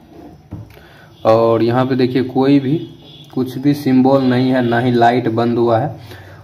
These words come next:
और इसमें चार्जिंग का जो है input में sorting नहीं है, output में sorting है इसमें, ठीक है। तो मैं इसको step by step पूरा trace करके बताऊंगा कि actually Jio एफ़ तीन सौ बीस जो ये new phone आ रहा है, new model, और इसमें कैसे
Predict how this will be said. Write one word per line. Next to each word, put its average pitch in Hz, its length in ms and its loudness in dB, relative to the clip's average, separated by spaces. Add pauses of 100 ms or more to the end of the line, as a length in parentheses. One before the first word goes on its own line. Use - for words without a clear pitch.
(100)
और 131 140 -2
इसमें 147 300 0
चार्जिंग 139 520 2
का 147 180 2
जो 143 160 0
है 139 280 -2
input 160 440 0
में 165 160 2
sorting 143 520 2
नहीं 110 280 0
है, 92 160 -10 (300)
output 160 580 2
में 123 140 0
sorting 98 400 -8
है 92 80 -10
इसमें, 98 300 -16
ठीक 202 120 -6
है। - 100 -8 (460)
तो 127 60 -2
मैं 147 120 4
इसको 156 280 2
step 170 320 0
by 151 160 4
step 156 320 -4 (120)
पूरा 139 180 2 (160)
trace 160 280 2
करके 131 260 -2
बताऊंगा 123 460 -2 (380)
कि 131 80 -8
actually 131 380 0
Jio 147 340 2
एफ़ 143 200 -2
तीन 147 140 2
सौ 147 180 0
बीस 147 240 2
जो 143 100 0
ये 143 120 2
new 143 300 2
phone 147 320 -2
आ 131 100 2
रहा 117 120 0
है, - 240 -10
new 123 260 -2
model, 127 340 0 (440)
और 117 80 -4
इसमें 135 360 -2
कैसे 143 300 0